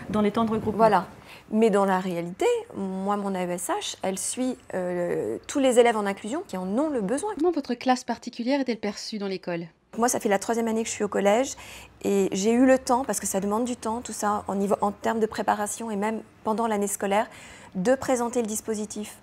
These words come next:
Speaker 2: en début d'année, à la fois aux professeurs. Donc, euh, et là,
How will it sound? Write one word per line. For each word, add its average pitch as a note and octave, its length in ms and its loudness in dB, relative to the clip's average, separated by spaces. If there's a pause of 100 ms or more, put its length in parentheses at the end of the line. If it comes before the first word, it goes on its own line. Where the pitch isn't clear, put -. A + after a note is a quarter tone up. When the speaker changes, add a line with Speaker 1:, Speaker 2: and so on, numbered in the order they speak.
(220)
Speaker 2:
en G3+ 80 -2
début A3 240 2
d'année, A3 380 2 (420)
à A#3 80 6
la A#3+ 120 8
fois C4+ 180 2
aux B3+ 40 2
professeurs. A#3 680 -4
Donc, F#3 300 -6
euh, F3+ 60 -4 (180)
et A3+ 80 2
là, A#3+ 320 6